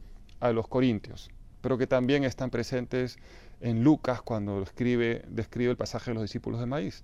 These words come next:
de Maús, o cuando San Juan cuando describe la multiplicación de los panes y los peces. ¿Cuáles son esos cuatro actos?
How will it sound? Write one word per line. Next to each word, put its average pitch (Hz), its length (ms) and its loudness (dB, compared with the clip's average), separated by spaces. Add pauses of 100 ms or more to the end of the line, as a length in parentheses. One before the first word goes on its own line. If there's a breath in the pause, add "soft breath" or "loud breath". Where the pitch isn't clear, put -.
(280 loud breath)
de 110 80 -2
Maús, 139 360 -4 (300 soft breath)
o 127 220 6
cuando 117 240 0
San 120 160 -2
Juan 135 400 6
cuando 107 360 -4 (220 soft breath)
describe 123 540 2
la 117 100 2
multiplicación 110 560 -4
de 117 60 -4
los 104 120 -4
panes 113 300 -6
y - 20 -10
los 123 120 -10
peces. - 280 -14
¿Cuáles 143 280 0
son 151 180 -2
esos 123 160 -6
cuatro 147 380 0
actos? - 400 -4